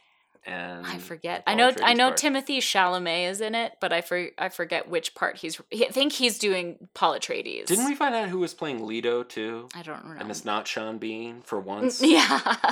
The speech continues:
Speaker 2: We're gonna have to, we're, this is too much of a sidebar,
Speaker 1: We're
Speaker 2: but we're
Speaker 1: so
Speaker 2: gonna have to
Speaker 1: off
Speaker 2: look this
Speaker 1: topic.
Speaker 2: up. But I know, oh, yeah. Okay, so Timothée Chalamet is going to be Paul Atreides. Jason Momoa is Duncan Idaho.
Speaker 1: Dope.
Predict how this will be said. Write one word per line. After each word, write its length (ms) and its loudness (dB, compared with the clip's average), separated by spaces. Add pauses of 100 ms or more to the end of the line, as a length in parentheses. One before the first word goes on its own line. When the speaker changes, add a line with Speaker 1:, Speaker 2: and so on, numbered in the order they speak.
(380)
Speaker 2:
We're 200 8
gonna 140 10
have 140 6
to, 140 -8
we're, 140 0
this 240 2
is 160 -2
too 140 0
much 200 0
of 140 -4
a 20 -4
sidebar, 560 -2
Speaker 1:
We're 120 12
Speaker 2:
but 120 4
we're 80 0
Speaker 1:
so 60 0
Speaker 2:
gonna 140 12
have 100 10
to 60 0 (220)
Speaker 1:
off 160 6
Speaker 2:
look 100 -8
this 80 -4
Speaker 1:
topic. 160 -8
Speaker 2:
up. 60 -20 (420)
But 120 2
I 120 8
know, 300 6 (300)
oh, 200 12
yeah. 160 4 (200)
Okay, 220 2
so 140 0
Timothée 420 2
Chalamet 720 6
is 160 0
going 240 0
to 60 -10
be 120 -2
Paul 220 0
Atreides. 840 -4 (240)
Jason 560 6
Momoa 800 2 (240)
is 240 -4
Duncan 480 -2
Idaho. 960 -2 (680)
Speaker 1:
Dope. 380 -6